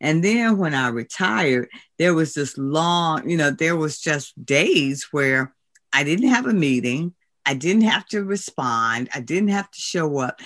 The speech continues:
And so that's jarring to have your, your schedule change like that.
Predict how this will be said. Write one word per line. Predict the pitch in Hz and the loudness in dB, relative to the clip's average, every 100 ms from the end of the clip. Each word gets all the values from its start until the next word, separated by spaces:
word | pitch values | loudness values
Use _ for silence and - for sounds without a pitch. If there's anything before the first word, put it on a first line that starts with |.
| - - | -20 -4
And | 185 | -2
so | - 208 180 165 156 | 0 2 2 0 0
that's | 220 220 - | -2 0 -6
jarring | - 120 143 147 175 180 123 90 - - _ _ - | -10 -6 0 2 2 -2 -4 -6 -8 -14 _ _ -4
to | - 151 135 123 123 _ _ _ | 0 2 2 0 -4 _ _ _
have | 185 175 151 143 135 131 127 - _ - | -2 2 2 2 0 -4 -6 -14 _ -10
your, | 143 139 131 127 120 120 127 - _ _ | -2 0 0 0 -2 -6 -10 -16 _ _
your | 143 139 | -2 -2
schedule | - - - 143 - - 120 - - _ | -2 -8 0 2 2 -2 -6 -8 -20 _
change | - 156 131 110 113 - | -4 0 0 -2 -8 -10
like | 107 107 | -10 -10
that. | 104 - | -14 -14